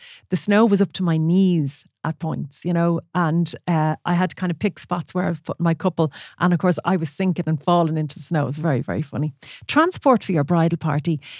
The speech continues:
If you can at all, make sure that you have them all together so that they all arrive back at the wedding venue together. That, that would be absolutely ideal 'cause you don't want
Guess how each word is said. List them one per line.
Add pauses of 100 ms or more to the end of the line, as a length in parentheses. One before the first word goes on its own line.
(120)
If
you
can
at
all,
make
sure
that
you
have
them
all
together
so
that
they
all
arrive
back
at
the
wedding
venue
together.
That, (200)
that
would
be
absolutely (100)
ideal (440)
'cause
you
don't
want